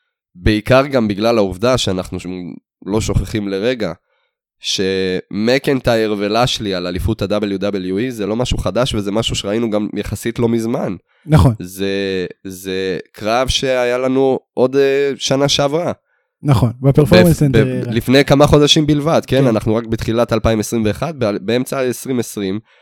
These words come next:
Speaker 1: היה לנו כבר את הסיפור הזה. זה, ה-, הקרב על אליפות ה-W W E ברסלמניה, זה קרב אליפות חוזר.
Speaker 2: אבל אתה יודע,
Speaker 1: ההבדל
Speaker 2: זה, זה,
Speaker 1: היחיד,
Speaker 2: זה לא בעיה, כי
Speaker 1: ההבדל
Speaker 2: עכשיו יבנו את
Speaker 1: היחיד.
Speaker 2: זה, אמ, one year in the making, או <laughs> ten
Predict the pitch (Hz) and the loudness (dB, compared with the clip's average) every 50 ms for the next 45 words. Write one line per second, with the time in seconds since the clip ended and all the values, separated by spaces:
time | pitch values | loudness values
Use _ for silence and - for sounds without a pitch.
0 | _ _ _ _ _ _ _ - 110 113 120 131 143 143 143 147 139 - 135 135 | _ _ _ _ _ _ _ -2 2 4 6 6 6 6 6 4 4 2 2 2
1 | 131 127 - 123 - - 123 - 117 143 147 131 104 95 87 85 _ _ _ _ | 2 2 0 -2 -4 -4 -2 -2 0 0 0 -2 -4 -4 -8 -10 _ _ _ _
2 | _ _ _ - 104 104 104 110 113 110 - - _ _ _ _ _ _ _ - | _ _ _ -10 -8 -4 0 0 0 0 -2 -4 _ _ _ _ _ _ _ -4
3 | 104 101 - 110 107 - - 113 131 143 143 135 123 113 110 - 131 - 120 107 | -4 -4 -2 -2 -4 -4 -2 0 0 2 2 2 0 0 0 0 0 0 0 0
4 | 120 120 123 113 113 110 107 104 104 110 117 113 101 104 104 104 - - 104 98 | 0 2 2 2 0 0 0 0 0 0 0 0 0 -2 -2 -2 -4 -4 -4 -2
5 | 101 98 98 101 107 120 127 123 110 104 104 - - 98 117 120 123 123 120 - | -2 -2 -2 -2 -2 -2 -2 -2 -4 -4 -6 -6 -6 -4 -2 0 0 0 0 -2
6 | - 104 - - - 110 113 131 160 170 113 - _ _ - 170 185 202 214 220 | -2 -2 -2 -2 -2 -2 -2 -2 -2 -4 -4 -8 _ _ -4 0 2 2 2 0
7 | - 294 381 370 - 165 156 151 151 - 185 190 190 170 151 233 262 247 - 117 | -2 0 2 4 6 6 6 6 6 6 6 6 6 4 4 4 2 2 2 2
8 | 151 160 180 202 269 320 339 381 320 185 185 180 160 113 113 156 165 190 202 208 | 2 2 2 4 2 2 2 2 4 6 6 6 6 6 6 6 8 8 8 8
9 | 202 190 185 220 240 220 160 151 151 156 - _ _ _ _ _ _ _ - 165 | 8 8 8 8 6 6 6 4 2 2 0 _ _ _ _ _ _ _ -2 2
10 | 147 147 143 143 143 147 147 151 151 202 254 277 277 285 285 277 269 269 247 240 | 4 6 6 6 4 4 2 4 4 6 6 8 8 8 8 8 6 6 4 4
11 | 254 240 262 262 254 233 180 202 202 175 143 123 - _ - 135 139 143 147 123 | 4 4 6 6 6 6 6 4 4 4 4 2 0 _ -4 -4 0 2 2 2
12 | - - - 156 - - - - 202 196 143 - _ - - 262 285 | 2 4 2 2 2 0 -2 -14 -14 -14 -14 -6 _ 2 4 4 4